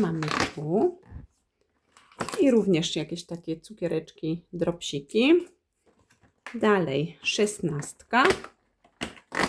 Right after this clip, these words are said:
Również center shock.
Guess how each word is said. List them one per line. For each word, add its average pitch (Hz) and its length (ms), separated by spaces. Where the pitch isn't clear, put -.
Również 170 1040
center 156 600
shock. - 760